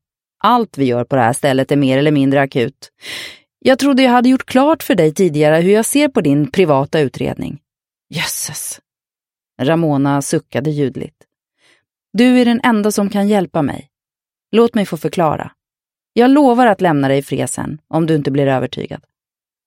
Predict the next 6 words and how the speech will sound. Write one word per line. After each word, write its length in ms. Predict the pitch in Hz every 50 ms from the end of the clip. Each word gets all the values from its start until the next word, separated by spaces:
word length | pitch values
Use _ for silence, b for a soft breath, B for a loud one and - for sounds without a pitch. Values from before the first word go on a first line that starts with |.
| _ _ _ _ _ _ _ _ _
Nicky 400 | 156 156 160 - _ _ - 156
gick 300 | 156 156 156 160 151 -
närmare 520 | 180 165 147 135 135 135 135 139 147 160
och 140 | - - 175
sänkte 360 | - - 156 127 123 - -
rösten, 500 | - - - - - - - - - 147